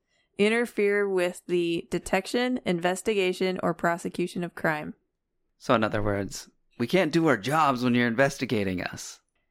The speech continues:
Speaker 2: right?
Speaker 1: Yeah, and they don't say the crime.
Speaker 2: They say of crime.
Speaker 1: Of crime.
Speaker 2: Of all crime.
Speaker 1: <laughs>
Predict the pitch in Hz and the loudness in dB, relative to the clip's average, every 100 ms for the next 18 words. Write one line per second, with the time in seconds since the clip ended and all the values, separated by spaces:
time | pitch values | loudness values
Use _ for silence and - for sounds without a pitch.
0 | - 101 139 - 190 190 180 190 190 202 | -2 0 0 -4 2 4 4 0 0 2
1 | 202 190 196 185 165 196 190 160 147 151 | 2 2 0 2 2 0 0 -4 -2 -4
2 | 202 - _ _ _ _ 107 101 - 101 | -6 -8 _ _ _ _ -4 -2 0 -2
3 | - 98 90 104 - 190 - - 214 165 | -2 -4 -4 -6 2 2 2 0 2 2
4 | 147 113 90 104 104 120 90 - - - | 2 0 2 -2 -2 -4 -4 -6 -10 -2
5 | - 262 | 4 4